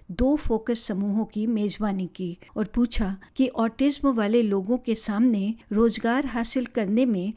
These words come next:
उनके प्रयासों को प्रभावित करने वाली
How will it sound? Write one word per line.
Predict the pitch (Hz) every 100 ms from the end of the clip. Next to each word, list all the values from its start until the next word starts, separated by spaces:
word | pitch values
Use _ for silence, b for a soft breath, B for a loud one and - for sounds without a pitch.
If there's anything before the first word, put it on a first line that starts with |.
| B
उनके | 302 311 311 302
प्रयासों | 311 220 214 214 - 247
को | 240 240 240
प्रभावित | 190 196 190 180 202 -
करने | 202 208 247
वाली | 233 226 233 269